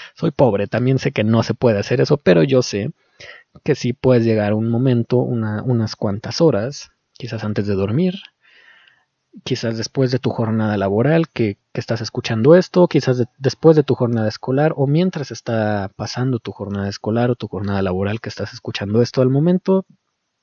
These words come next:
de tu, porque ese es el momento preferido de tu día, cuando te pones a escuchar el Bok Talk, yo lo sé, el Bok Talk. <laughs> Cuando tú y yo tenemos este momento, ¿no? Yo sé que es un, un momento muy clave en tu día. Entonces, ahora que te estás dando este, este chance,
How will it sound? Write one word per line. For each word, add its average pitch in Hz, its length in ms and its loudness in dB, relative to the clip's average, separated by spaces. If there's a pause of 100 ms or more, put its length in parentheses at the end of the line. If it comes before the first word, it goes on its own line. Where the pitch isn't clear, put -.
(180)
de 147 80 -4
tu, - 140 -10 (100)
porque - 220 -2
ese 175 100 -2
es 156 80 -2
el 131 60 0
momento 127 280 0
preferido 107 360 0
de 95 60 2
tu - 120 -4
día, 87 140 -2
cuando 95 180 -8
te - 60 -14
pones 123 240 -4
a - 20 -12
escuchar - 420 -2 (420)
el - 120 -12
Bok 98 260 -4
Talk, - 300 -14 (120)
yo 117 120 -2
lo 78 80 -6
sé, - 220 -8 (260)
el 117 140 -6
Bok 113 360 -2
Talk. - 240 -14 (240)
<laughs> - 680 -4 (920)
Cuando 120 220 -2
tú 160 120 4
y 160 80 6
yo 151 140 2
tenemos 143 360 0
este 123 200 -4
momento, 95 400 -8
¿no? 139 160 -4
Yo 147 100 0
sé 160 140 -4
que - 100 0
es 143 140 0
un, 143 240 0
un 147 100 2
momento 131 320 2
muy 117 140 -2
clave 90 260 -6
en 92 80 -12
tu - 100 -12
día. 87 240 -12 (680)
Entonces, 117 340 -6
ahora 160 280 2
que - 100 -6
te - 100 -4
estás 117 220 -2
dando 107 380 4
este, 95 640 -2
este - 180 -8
chance, 107 500 -4